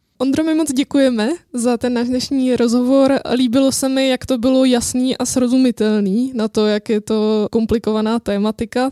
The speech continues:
takže ještě jednou moc děkujeme. Pokud by naši posluchači měli nějaký další dotazy, který tady ještě nepadly, a jsem si jistá, že jich je hodně, tak určitě tě můžou kontaktovat. My na tebe necháme kontakt normálně v popisku u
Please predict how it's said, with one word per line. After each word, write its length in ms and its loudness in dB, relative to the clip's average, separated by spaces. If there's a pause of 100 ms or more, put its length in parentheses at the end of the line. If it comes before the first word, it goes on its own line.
takže 240 -2
ještě 220 -2
jednou 220 4
moc 140 0
děkujeme. 580 0 (360)
Pokud 260 -2
by 160 0
naši 240 0
posluchači 520 -2
měli 220 2
nějaký 320 -2
další 300 0
dotazy, 360 0
který 320 -2
tady 240 -2
ještě 260 -4
nepadly, 500 -2
a 220 -2
jsem 200 -6
si 100 -4
jistá, 260 -2
že 80 0
jich 120 -2
je 80 4
hodně, 480 2
tak 260 -6
určitě 260 -4
tě 100 -2
můžou 300 0
kontaktovat. 760 -4 (460)
My 80 -2
na 80 2
tebe 200 0
necháme 340 0
kontakt 400 -2
normálně 420 0
v 120 -14
popisku 640 -2
u 60 -4